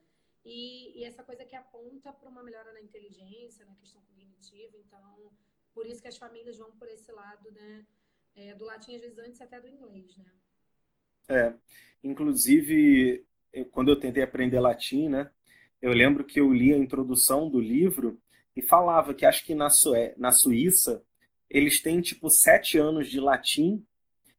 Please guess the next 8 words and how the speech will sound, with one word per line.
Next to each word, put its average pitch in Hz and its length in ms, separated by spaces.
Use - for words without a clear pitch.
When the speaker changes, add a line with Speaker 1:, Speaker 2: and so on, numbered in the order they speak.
Speaker 2:
inclusive 196 920
melhorando 180 760
o 190 40
rendimento 175 640
dos 170 200
alunos 165 440
em 185 100
matemática. 214 920